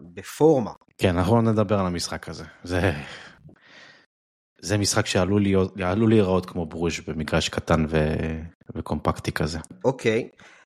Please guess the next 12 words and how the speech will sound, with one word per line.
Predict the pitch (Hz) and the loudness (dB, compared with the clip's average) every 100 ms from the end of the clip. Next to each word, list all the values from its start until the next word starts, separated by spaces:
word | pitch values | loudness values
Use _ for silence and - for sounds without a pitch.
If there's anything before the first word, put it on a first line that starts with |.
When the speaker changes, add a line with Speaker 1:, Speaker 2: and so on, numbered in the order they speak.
| _ _ _ - | _ _ _ 0
Speaker 1:
אגב, | 143 165 151 120 - | 2 4 2 -2 -8
אנחנו | 123 113 120 127 | -6 -4 -4 -2
דיברנו | 120 151 165 | 0 2 4
על | 131 | 2
זה | 117 143 | 0 -2
ש-, | - | 0
אה, | 131 117 - 110 107 104 101 101 95 - 104 | 0 0 0 0 2 2 0 0 -2 -6 -6
אה, | 101 101 95 - _ _ _ _ _ _ _ _ _ | -2 -2 -4 -8 _ _ _ _ _ _ _ _ _
על | 110 101 | -4 -4
ה-, | 92 | -4
על | 107 98 | -4 0
ה-, | 95 95 92 | 2 2 2